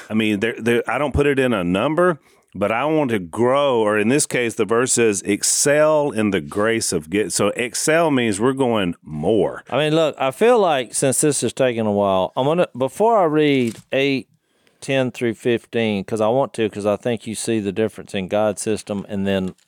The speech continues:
Speaker 2: like, a government program system. But I do wanna skip ahead to make sure we get this. When he says in eight seven, no, nine seven, chapter nine, verse seven, 'cause this is our point. I wanna back this up in this moment,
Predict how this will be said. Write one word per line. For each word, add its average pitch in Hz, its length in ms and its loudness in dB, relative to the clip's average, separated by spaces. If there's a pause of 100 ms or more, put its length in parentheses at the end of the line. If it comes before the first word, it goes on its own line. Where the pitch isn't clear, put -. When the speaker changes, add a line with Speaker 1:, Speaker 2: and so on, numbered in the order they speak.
(160)
Speaker 2:
like, 85 280 -12
a 82 80 -14
government 82 500 -14
program 85 480 -4
system. 85 400 -10 (400)
But 127 100 0
I 143 120 2
do 226 180 2
wanna 214 220 2
skip - 400 -2
ahead 101 640 -2
to 123 100 0
make 127 240 -2
sure 127 220 0
we 104 160 0
get 113 260 -2
this. 87 400 -6 (300)
When 123 160 0
he 226 160 2
says 233 380 2
in 127 260 0 (120)
eight 160 380 0 (540)
seven, 95 680 0
no, 95 200 -4
nine 82 360 -6
seven, - 320 -12 (760)
chapter 143 400 -2
nine, 127 320 0
verse 113 260 0
seven, 85 440 -2 (500)
'cause 143 160 -2
this 226 240 2
is 170 140 2
our 107 120 0
point. 135 340 0
I 117 40 4
wanna 185 180 2
back 120 340 -2
this 101 220 -6
up 120 220 -2
in 98 100 -8
this 85 220 -10
moment, 92 400 -8